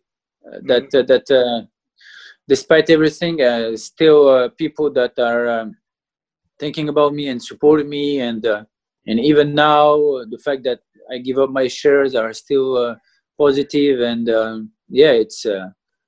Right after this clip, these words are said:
Speaker 1: it's an, it's amazing because it helps me also to, um, how do you say, to, to keep strong, uh,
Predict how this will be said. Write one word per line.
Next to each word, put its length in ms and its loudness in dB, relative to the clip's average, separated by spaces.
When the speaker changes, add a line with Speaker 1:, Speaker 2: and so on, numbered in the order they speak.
Speaker 1:
it's 200 -4
an, 160 2
it's 240 0
amazing 440 2
because 340 2
it 140 -2
helps 340 2
me 160 0
also 480 4
to, 220 -2
um, 240 -14
how 120 -4
do 80 -2
you 60 -6
say, 180 -2
to, 260 -8
to 280 -4
keep 160 0
strong, 480 2
uh, 920 0